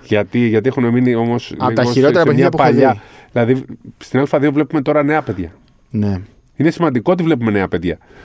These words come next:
Speaker 1: Το Χουχούμι, εντάξει, θα μου πεις είναι είκοσι πέντε, είκοσι έξι, δεν είναι μεγάλο. Κι όμως, ε, δεν τον βλέπαμε το Χουχούμι.
Speaker 2: Ναι, ναι.
Speaker 1: Δεν τον βλέπαμε πρωταγωνιστή.
Speaker 2: Δεν
Speaker 1: Ξέρουν.
Speaker 2: τον ξέρει ο κόσμος.
Speaker 1: Ναι.
Speaker 2: Είναι σαν να
Speaker 1: Ξέρουν,
Speaker 2: βλέπεις έναν
Speaker 1: βλέπαμε
Speaker 2: Αμερικανό.
Speaker 1: ξένους τώρα. Εκεί τέσσερις,
Speaker 2: Ναι.
Speaker 1: α, πηγαίναν πάνω κάτω. Μαζί και άλλοι.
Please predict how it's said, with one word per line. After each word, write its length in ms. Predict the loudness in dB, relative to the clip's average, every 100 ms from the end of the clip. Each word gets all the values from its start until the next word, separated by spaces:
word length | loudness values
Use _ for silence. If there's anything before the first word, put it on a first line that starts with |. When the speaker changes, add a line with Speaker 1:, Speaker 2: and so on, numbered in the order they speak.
| -4
Speaker 1:
Το 100 | -4
Χουχούμι, 440 | -2 -2 0 0
εντάξει, 240 | 2 0 0
θα 80 | 0
μου 60 |
πεις 100 | 0
είναι 80 | 0
είκοσι 180 | -2 0
πέντε, 200 | 0 2
είκοσι 240 | 0 2
έξι, 180 | 0 2
δεν 40 | 0
είναι 40 | 0 -2
μεγάλο. 200 | -2 -6 -14 -20 _ _ 0
Κι 100 | 2
όμως, 260 | 4 2
ε, 120 | 2 0
δεν 120 | 2
τον 140 | 2
βλέπαμε 320 | 2 0 0 0
το 100 | -4
Χουχούμι. 400 | -4 -4 0 0
Speaker 2:
Ναι, 180 | 0
ναι. 140 | 0 0
Speaker 1:
Δεν 100 | 0
τον 120 | 2
βλέπαμε 280 | 2 2 0
πρωταγωνιστή. 400 | 0 0 0 -4
Speaker 2:
Δεν 80 | 0
Speaker 1:
Ξέρουν. 160 | 4
Speaker 2:
τον 80 | 4
ξέρει 260 | 2 2 0
ο 60 |
κόσμος. 340 | 0 -2 -2 0
Speaker 1:
Ναι. 140 | -2 -4 _ -4
Speaker 2:
Είναι 160 | -2 0
σαν 200 | 0 2
να 60 |
Speaker 1:
Ξέρουν, 60 | 4 4
Speaker 2:
βλέπεις 60 | 4
έναν 100 | 4 2
Speaker 1:
βλέπαμε 180 | 2 2
Speaker 2:
Αμερικανό. 200 | 2 2
Speaker 1:
ξένους 240 | 2 2 0
τώρα. 380 | 2 2 2 0
Εκεί 200 | 0 0
τέσσερις, 360 | 0 0 0
Speaker 2:
Ναι. 60 | 2
Speaker 1:
α, 340 | 2 2 0
πηγαίναν 380 | 0 0 0 2
πάνω 240 | 2 2
κάτω. 280 | 2 0 -2 -10 -10 -4
Μαζί 240 | 0 0
και 180 | 2 2
άλλοι. 220 | 2